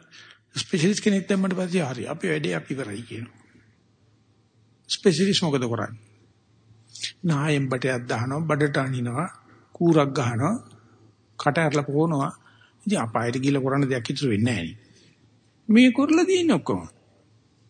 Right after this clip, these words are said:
ඉස්පිතාලෙට පොඩ්ඩක් ගිහිල්ලා බලන්නකෝ. අන්තිමට ලියනවලු සියලු වෙදකම් කරා ලෙඩා මලා. හැබැයි අපායේදී කරන්න දෙයක් නැහැ කියලා ලියනවලු.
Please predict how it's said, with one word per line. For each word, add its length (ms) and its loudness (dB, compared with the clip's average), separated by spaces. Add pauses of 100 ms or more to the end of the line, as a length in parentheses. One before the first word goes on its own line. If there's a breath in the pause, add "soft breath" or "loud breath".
(180)
ඉස්පිතාලෙට 420 2
පොඩ්ඩක් 220 0
ගිහිල්ලා 200 -2
බලන්නකෝ. 340 2 (1040)
අන්තිමට 460 6
ලියනවලු 540 2 (240)
සියලු 380 2
වෙදකම් 400 2
කරා 240 0
ලෙඩා 320 0
මලා. 560 0 (360 loud breath)
හැබැයි 280 4
අපායේදී 480 2
කරන්න 280 2
දෙයක් 220 2
නැහැ 200 2
කියලා 260 0
ලියනවලු. 420 -2